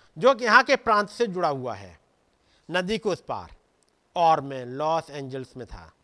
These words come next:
मैं इस प्रसिद्ध महिला सेवक के दिनों में कभी रहा, कभी नहीं रहा था। इनका नाम है श्रीमती सैमफल। और जब वो वहां गए, उसके बाद अगला पैरा, अगले पेज पे,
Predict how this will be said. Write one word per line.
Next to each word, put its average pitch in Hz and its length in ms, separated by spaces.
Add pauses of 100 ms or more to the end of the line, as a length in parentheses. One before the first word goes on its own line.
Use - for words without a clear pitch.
(2750)
मैं 311 200
इस 302 120
प्रसिद्ध 262 360
महिला 233 340
सेवक 208 320
के 208 220
दिनों 175 280
में 190 120
कभी 165 240
रहा, 165 240
कभी 165 420
नहीं 180 160
रहा 165 140
था। 220 260 (500)
इनका 160 200
नाम 151 220
है 196 60
श्रीमती 160 440
सैमफल। 123 380 (680)
और 247 120
जब 254 180
वो 262 100
वहां 196 360
गए, 127 360 (760)
उसके - 680
बाद 139 440 (1040)
अगला 147 200
पैरा, 127 320 (340)
अगले 135 180
पेज 113 200
पे, 90 180